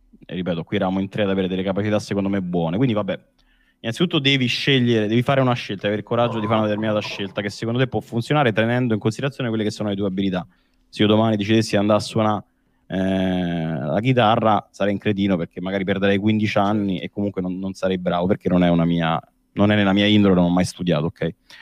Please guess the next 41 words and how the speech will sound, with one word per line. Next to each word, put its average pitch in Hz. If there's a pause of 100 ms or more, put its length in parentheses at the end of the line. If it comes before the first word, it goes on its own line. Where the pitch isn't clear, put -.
(220)
Però 139
se 120
tu 185
sei 185
consapevole 143
di 117
saper 127
fare 127
una 123
cosa 170
o 135
potenzialmente 135
riuscire 120
ad 117
impararla, 87 (500)
eh, 98
lo 120
stesso 156
per 123
i -
tuoi 123
colleghi, 98 (1000)
e 123 (200)
persegui 139
quell'obiettivo 101 (640)
con 110
tutto 156
te 147
stesso, 117
non 110
voglio 131
fare 131
il 117
motivatore 110
del 101
cazzo, 98
però 120
se 117
lo 117
persegui 143
veramente, 123